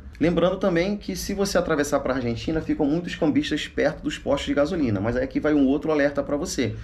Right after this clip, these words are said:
Às vezes não conhece, não conhece a nota peso e tal, você pode pegar uma nota falsa, tá? Então tem que tomar muito cuidado com relação a isso, até porque a quantidade de moeda que você vai comprar é muita coisa, duzentos e sessenta mil.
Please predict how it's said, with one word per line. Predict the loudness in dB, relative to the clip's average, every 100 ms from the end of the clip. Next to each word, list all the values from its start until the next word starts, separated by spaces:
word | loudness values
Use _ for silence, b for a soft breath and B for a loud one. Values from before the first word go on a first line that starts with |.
| -4
Às | -2
vezes | 0 2
não | 0
conhece, | 2 4 4 2 -2
não | 0
conhece | 2 0 0
a | 0
nota | 0 0
peso | -2 0 2 2 0
e |
tal, | 2 2
você | 0 -6 -12 -16 -8
pode | -2 -2
pegar | 0 0
uma | 2 2
nota | 0 -4
falsa, | 0 2 2 0 -4
tá? | -2 -2
Então | -4 -4
tem | -4
que | -2
tomar | 0 0 -2 B B B -4
muito | 0 0
cuidado | 0 2 4 2
com | 0
relação | 0 2 0 0 2
a |
isso, | 2
até | 2 -4
porque | 0
a | 0
quantidade | 0 -4 0 2 2 0
de |
moeda | 2 2 2 0
que | -4
você | -2
vai | 0 0
comprar | -2 0 0 0
é |
muita | 0 0 0
coisa, | 2 2
duzentos | 2 2 0 -2
e |
sessenta | -4 0
mil. | 4 4